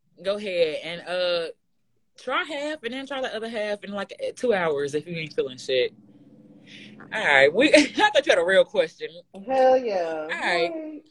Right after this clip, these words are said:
Speaker 1: Ne-,
Speaker 2: nigga, yeah.
Speaker 1: next.
Speaker 2: <laughs> All right, so yeah, like we said, definitely prayers to Takeoff and everybody involved in the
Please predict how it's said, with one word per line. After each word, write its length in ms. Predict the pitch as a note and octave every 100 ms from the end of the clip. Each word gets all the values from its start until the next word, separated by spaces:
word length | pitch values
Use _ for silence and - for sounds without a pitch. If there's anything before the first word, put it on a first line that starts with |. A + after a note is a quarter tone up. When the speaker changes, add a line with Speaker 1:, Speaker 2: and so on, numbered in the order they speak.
| _ A4+
Speaker 1:
Ne-, 120 | C#4+
Speaker 2:
nigga, 140 | A#3+ G#3+
yeah. 60 | G3+
Speaker 1:
next. 640 | B3 B3 - - - - _ - F#3 - -
Speaker 2:
<laughs> 540 | C4 F#4+ E4 - F#4+ - - - - - _ _ _ _ - - - - - _
All 140 | A#3 A3+
right, 320 | G3+ F#3+ F#3+
so 160 | A3+ G3+
yeah, 160 | G#3 G3+
like 200 | G3 G3+
we 80 | G#3
said, 240 | G#3 F3+
definitely 280 | F3+ G3 F3
prayers 340 | - F3+ F3 F3
to 60 | E3
Takeoff 480 | E3+ D#3+ D#3 D#3 -
and 260 | D#3 D3+ -
everybody 440 | D#3 D#3+ D#3 D3+
involved 520 | D3 F3 F3+ F3+ F3
in 100 | D#3+
the 60 | D#3